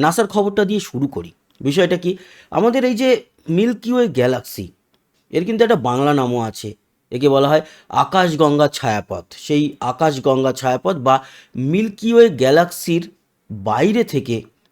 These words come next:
এসছে একটা সিগন্যাল, আর সিগন্যালটা ক্যাপচার করেছে একটা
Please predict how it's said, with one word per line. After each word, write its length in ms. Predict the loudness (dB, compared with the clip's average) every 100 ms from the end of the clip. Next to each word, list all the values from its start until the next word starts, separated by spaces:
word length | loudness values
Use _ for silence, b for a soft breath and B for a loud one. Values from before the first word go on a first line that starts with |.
| _ -6
এসছে 280 | -6 -2 -2
একটা 140 | -2 -6 -8
সিগন্যাল, 440 | -6 -6 -6 -8 -12 -20 _ _ _ _ -16
আর 100 | -14 -6
সিগন্যালটা 380 | -2 0 -2 -2 -4
ক্যাপচার 360 | -6 -2 -2 0
করেছে 260 | -2 -4 -8 -10 _ _ _ _ -12
একটা 140 | -8